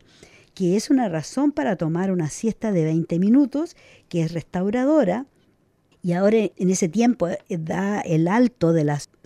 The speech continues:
somatotropina, que es la, la hormona del crecimiento.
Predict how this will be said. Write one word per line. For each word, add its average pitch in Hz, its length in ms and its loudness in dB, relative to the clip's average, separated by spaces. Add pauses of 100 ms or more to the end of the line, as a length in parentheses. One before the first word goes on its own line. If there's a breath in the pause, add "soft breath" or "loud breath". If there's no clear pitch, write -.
(320)
somatotropina, 190 760 0 (460 soft breath)
que 180 160 0
es 185 80 2
la, 190 160 2
la 151 180 -2
hormona 160 480 0
del 160 160 -2
crecimiento. 170 800 -2